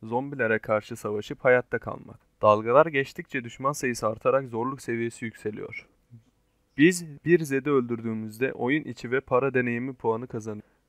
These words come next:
Kafa vuruşu gibi belirli türlerde öldürmeler yaparsak tüm oyuncular için oyun eylemleri birkaç saniyeliğine yavaşlıyor.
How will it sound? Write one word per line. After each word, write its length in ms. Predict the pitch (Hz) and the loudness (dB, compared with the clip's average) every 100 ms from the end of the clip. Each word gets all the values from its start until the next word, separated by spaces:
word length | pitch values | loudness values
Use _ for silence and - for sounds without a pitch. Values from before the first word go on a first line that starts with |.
| _ | _
Kafa 300 | - 120 165 | -10 0 0
vuruşu 340 | 175 165 - 131 | 0 -6 -10 -10
gibi 260 | 120 131 | -8 2
belirli 400 | 127 117 117 131 | 2 4 0 -2
türlerde 500 | - 135 117 113 113 | -4 -4 0 0 -2
öldürmeler 600 | 110 110 110 110 110 110 | -4 -4 -6 -6 -4 0
yaparsak 680 | 110 - 131 131 - 113 _ _ _ _ _ | 0 2 0 0 -2 -4 _ _ _ _ _
tüm 260 | - 160 139 | -10 -6 -6
oyuncular 520 | 123 120 120 135 147 | -4 -4 -4 -2 -2
için 300 | 120 123 123 | -4 -8 -8
oyun 340 | - 120 147 | -6 -4 2
eylemleri 560 | 151 120 113 113 117 120 | 2 2 0 -2 -2 0
birkaç 340 | 120 - 160 | -2 -2 -2
saniyeliğine 680 | - 131 120 110 110 113 113 | 6 8 8 4 -2 -2 2
yavaşlıyor. 840 | 127 113 110 104 117 101 - - | 2 2 -2 -8 -8 -10 -12 -20